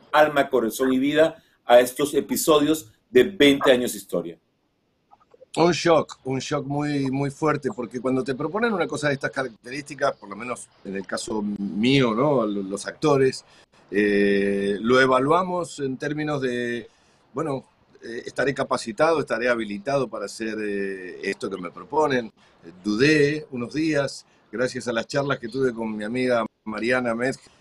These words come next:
Speaker 2: eh, ella me convenció. Eh, tenía mis dudas, confieso, pero luego cuando me empecé a encontrar ya algo maravilloso, dicho sea de paso, con el que tuve que trabajar,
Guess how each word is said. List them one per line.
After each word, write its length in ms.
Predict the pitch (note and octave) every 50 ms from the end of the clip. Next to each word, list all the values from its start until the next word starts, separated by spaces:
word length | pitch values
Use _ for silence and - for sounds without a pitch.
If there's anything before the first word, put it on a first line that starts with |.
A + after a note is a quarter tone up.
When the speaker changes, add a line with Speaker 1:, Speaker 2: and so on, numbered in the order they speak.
| _ _ -
Speaker 2:
eh, 380 | F2+ G2 G2 G2 G2 F#2+ F#2 G2+
ella 140 | A2+ C3
me 100 | C3+ C3
convenció. 640 | B2+ B2 B2 A2 A2 G#2+ G#2 - D#3 D#3 C#3 C#3 C#3 - _ _ _ _ _ _ _ _ _ -
Eh, 220 | F#2 F#2+ F#2+ G2 G2
tenía 240 | - A#2 C3+ F3 F#3
mis 160 | F3 D#3+ C3
dudas, 300 | C#3+ C#3+ C3 B2 A2+ -
confieso, 600 | - A2+ A2 - - B2 A#2 A2+ - C3 C#3 - _ _ _ _ _ _ _ _ _
pero 600 | - A2+ A2 A2+ A2+ A2+ A2 A2+ A2+ A2+ A2+ A2+ A#2
luego 260 | A#2+ C3+ F3 F3 E3
cuando 260 | C#3 D#3 D3+ D3+ C#3+ C#3
me 100 | C3+ C3+
empecé 380 | C3 A#2+ - A#2+ - - E3+
a 20 | F3
encontrar 600 | E3+ D3 D#3+ D#3+ C#3+ C3+ - D3 D3+ D#3 D3 - _ _ _ _ _ _ _ _ - - - _ _ _ _ _ _ _ - - _ _ _ _ _ _ -
ya 200 | G2 A#2 B2 C#3
algo 160 | C#3 C3 B2
maravilloso, 680 | A#2 A2+ G#2 G2 G2 G2 A2+ C3 C3+ B2+ A2 - - G2
dicho 220 | G2+ G#2 - A2
sea 200 | G#2+ - G#2+ G2+
de 100 | G2 G2
paso, 420 | - - A2 A2 - - G#2+ G2+ - _ _ _ _ _ _ _
con 160 | - G2+ G2
el 80 | G2+ F#2+
que 100 | - G#2
tuve 240 | F#2 A#2 A#2 A#2 G#2+
que 80 | G#2+
trabajar, 560 | F#2+ G2 F#2+ F#2 F#2+ - - B2 A#2+ B2 B2